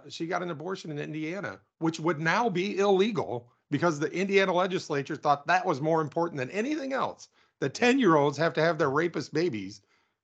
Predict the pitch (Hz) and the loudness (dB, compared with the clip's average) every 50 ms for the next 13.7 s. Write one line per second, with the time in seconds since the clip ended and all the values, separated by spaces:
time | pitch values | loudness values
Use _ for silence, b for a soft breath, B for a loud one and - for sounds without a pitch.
0 | _ - 123 127 120 113 110 110 107 - _ _ _ - 139 - - 170 151 147 | _ 0 2 4 4 2 0 -2 -6 -12 _ _ _ -6 -4 2 6 6 6 6
1 | 131 117 - - _ _ _ _ _ _ _ _ _ _ _ _ _ _ _ _ | 4 -2 -6 -14 _ _ _ _ _ _ _ _ _ _ _ _ _ _ _ _
2 | _ _ _ _ _ _ _ _ - 170 180 156 - - 190 269 269 135 117 107 | _ _ _ _ _ _ _ _ -2 -2 -2 -2 -4 -2 -2 0 2 2 0 0
3 | 107 117 123 - - 135 131 131 131 139 131 135 160 160 - - - - 180 185 | -4 -8 -10 -8 -4 -4 -4 -2 -4 -6 -2 -2 -2 -2 -2 -6 -6 -4 -4 -4
4 | 202 196 - 185 165 151 139 143 147 147 151 147 127 143 135 131 127 120 110 110 | -4 -4 -4 -2 -2 -2 -2 -2 -4 -4 -6 -4 -4 -4 -4 -4 -6 -6 -6 -4
5 | 117 135 120 87 92 104 - _ _ _ _ _ _ _ _ 127 117 - 147 160 | -4 -4 -4 -6 -6 -12 -14 _ _ _ _ _ _ _ _ -2 0 0 0 2
6 | 123 139 175 180 170 160 151 127 123 131 143 156 - - 160 139 131 127 127 117 | 2 0 2 2 2 0 0 2 4 4 4 4 2 -2 -4 -4 -2 -4 -4 -4
7 | 139 127 113 - 131 120 113 107 135 156 151 - 127 110 107 117 107 117 151 - | -4 -4 -4 -6 -8 -6 -6 -2 -2 -2 -2 -2 -8 -6 -6 -6 -8 -8 -10 -10
8 | - - 147 123 139 147 147 160 151 123 107 98 156 165 185 190 147 127 113 107 | -8 -8 -4 -4 -2 -2 -2 -2 -2 -2 -4 -2 0 2 2 2 0 -2 -2 -2
9 | 110 107 113 107 - b b b b b b - 135 131 147 143 135 - 139 - | -2 -4 -6 -8 -12 b b b b b b -2 0 0 0 -2 -2 -4 -8 -2
10 | - 156 143 139 - 135 139 135 143 147 - 139 117 - - - 156 151 151 147 | 0 0 0 0 -2 -2 0 0 0 0 -2 -6 -8 -8 -6 -6 -4 -4 -4 -6
11 | - 120 104 107 - _ 190 - _ 233 208 147 131 127 113 110 104 104 104 b | -8 -8 -8 -10 -16 _ -20 -20 _ _ -8 -6 -4 -4 -4 -6 -8 -10 -12 b
12 | b b b b - 156 156 139 127 - 156 156 175 156 135 120 117 113 113 117 | b b b b 0 0 0 0 0 0 0 0 0 0 0 -2 -2 -2 -4 -4
13 | 113 117 110 120 113 107 107 110 - - _ 277 285 | -4 -4 -4 -2 -2 -2 -4 -4 -8 -8 _ -8 -8